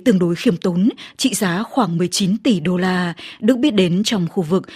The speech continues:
bởi các ngọn núi hùng vĩ và thung lũng nho, đang dần vượt các nền kinh tế mới nổi về tốc độ tăng trưởng như Việt Nam hay các nước xuất khẩu dầu khí như Kuwait, giàu có nhờ giá dầu khí tăng cao.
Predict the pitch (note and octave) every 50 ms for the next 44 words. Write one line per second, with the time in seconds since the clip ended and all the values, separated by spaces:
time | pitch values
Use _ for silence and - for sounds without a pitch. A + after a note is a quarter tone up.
0 | - - - G3 F#3 - - A#3+ B3 A3+ F#3+ F3 E3+ F3+ F3+ G#3 A3+ C4 A#3+ F#3
1 | E3 C#3 - G3+ G3+ - E4+ - G3 E3 F#3 F3 E3 D#3 - - F#3 F3 E3 G3+
2 | A#3 B3+ A#3+ A3+ G#3 G3+ F#3+ F3+ F3 E3 - - - - - - - G#3 A#3+ A3+
3 | A3+ - A#3 F#3 E3+ C#3+ F#3+ - - - B3 B3+ A#3 G3 E3 D#3 - F#3+ F3+ -
4 | - F3 E3+ F3+ F#3 F3+ F3 F#3 G#3+ B3 A3 G3 F3 D3+ - - - - - -
5 | F3 G3+ G#3 F#3+ G3 - D#4+ B3 G#3+ G3+ - - - F#3 E3+ D#3+ - A3+ G3+ E3+
6 | D3+ C#3+ C#3+ E3 F3 F3+ F3 E3+ E3 C#3+ - - - E3+ F3+ F3 F3 E3+ E3+ E3+
7 | D#3 - - - - - F#3+ E3+ E3 - G#3+ A3+ C#4 D4 - - D4+ - - A#3+
8 | G3+ F3+ D3+ C#3+ C3 F#3+ E3+ D3+ - - G3+ F3+ E3+ F3+ A#3 D#4+ - - - -
9 | - - F#3 F#3+ F#3+ F3+ E3 - - G3 E3 E3+ F3 G#3 B3+ C#4+ - _ - -
10 | - - - - F3+ G#3 E3+ - - E3+ E3+ E3 G3+ A#3 A#3+ A3 F3+ E3 D3 -
11 | E3+ D3+ D#3+ - - G#3+ - - F#3 E3 - A3 F#3 E3 - F#3 E3+ E3 D#3+ D#3+
12 | D#3+ D3+ -